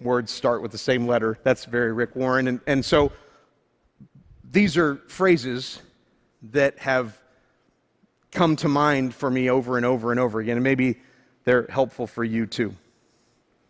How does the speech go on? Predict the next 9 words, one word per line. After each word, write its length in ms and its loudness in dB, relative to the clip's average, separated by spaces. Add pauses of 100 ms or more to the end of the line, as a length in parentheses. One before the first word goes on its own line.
(340)
First 260 2
one's 160 0
this: 300 -2 (880)
reflect 760 0 (1200)
before 720 2 (880)
you 180 0
react. 560 0 (2000)
Reflect 500 0
before 560 -2